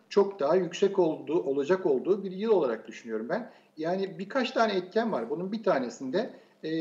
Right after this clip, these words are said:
dünya çapında yaşanan pandemi riski Türkiye gibi bazı ülkeleri ön plana çıkaracak. E, tedarik konusunda ve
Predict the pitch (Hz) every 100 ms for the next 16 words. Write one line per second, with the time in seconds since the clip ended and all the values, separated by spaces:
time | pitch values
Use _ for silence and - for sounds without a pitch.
0 | 160 165 - 165 214 240 262 254 214 180
1 | 170 175 170 - 170 165 151 - _ 196
2 | 214 196 151 143 190 - 165 214 - _
3 | _ _ - 254 170 175 143 - 127 160
4 | 196 190 185 131 123 123 131 220 220 208
5 | 151 123 - 120 110 113 214 - - _
6 | 147 143 151 139 135 135 - 123 107 -
7 | 113 117 120 123 127